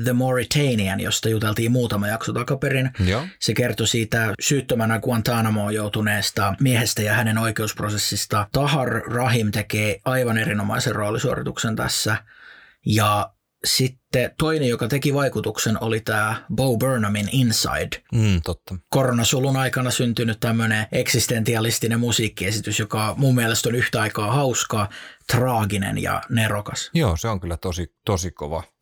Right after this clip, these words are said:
Speaker 1: Mm.
Speaker 2: Kova kyllä. Ja no kyllä voit sanoa jo Oscar, Oscar-jutut kyllä mainita. Kyllä mä, mä ainakin itse tänne heitin myöskin niitä. Tai mulla on niinku just muutama, mitä mä en ole vielä nähnyt. Elikkä Minari tulee olemaan mun lemppari tai, tai Father,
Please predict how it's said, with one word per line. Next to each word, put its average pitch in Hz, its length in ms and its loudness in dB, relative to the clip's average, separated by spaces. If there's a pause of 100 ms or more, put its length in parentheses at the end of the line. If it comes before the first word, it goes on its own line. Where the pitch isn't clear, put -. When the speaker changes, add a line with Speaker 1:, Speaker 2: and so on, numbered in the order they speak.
(120)
Speaker 1:
Mm. 110 220 6
Speaker 2:
Kova 87 340 -2
kyllä. 85 340 -4
Ja 80 260 -4
no 90 140 2
kyllä 113 200 0 (200)
voit 98 200 0
sanoa 107 260 0
jo 95 100 0
Oscar, 95 400 -2
Oscar-jutut 90 640 -4
kyllä 90 160 -2
mainita. 85 420 -2
Kyllä 87 120 0
mä, 90 180 0 (400)
mä 95 60 0
ainakin 92 240 0
itse 90 140 -2
tänne 87 360 -6
heitin 85 280 -6
myöskin 85 420 -2
niitä. 85 320 -2 (240)
Tai 92 160 2
mulla 104 220 2
on 98 60 -2
niinku 101 160 0
just 107 260 -2
muutama, 104 300 0
mitä 90 180 0
mä 92 60 0
en 92 80 0
ole 87 60 -4
vielä 95 120 0
nähnyt. 98 360 -2
Elikkä 78 300 -4
Minari 104 360 2
tulee 87 260 -4
olemaan 101 400 -2
mun 87 140 -4
lemppari 87 380 -6
tai, 90 260 -6 (200)
tai 90 160 0
Father, 90 480 -2